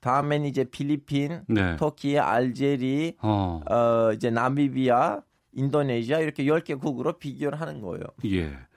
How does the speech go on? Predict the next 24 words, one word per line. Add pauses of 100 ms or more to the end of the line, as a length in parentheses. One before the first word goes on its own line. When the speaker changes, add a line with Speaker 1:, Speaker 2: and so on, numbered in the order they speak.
(420)
Speaker 2:
그럼
본격적으로
Speaker 1:
예.
Speaker 2:
그
우리나라
독립을
비교해
봤을
때
Speaker 1:
예. (240)
Speaker 2:
그러니까
일본의
식민지가
되었다가
독립하는
과정에서
다른
나라와
좀
차이, (300)
가장
두드러지는
특징은
무엇을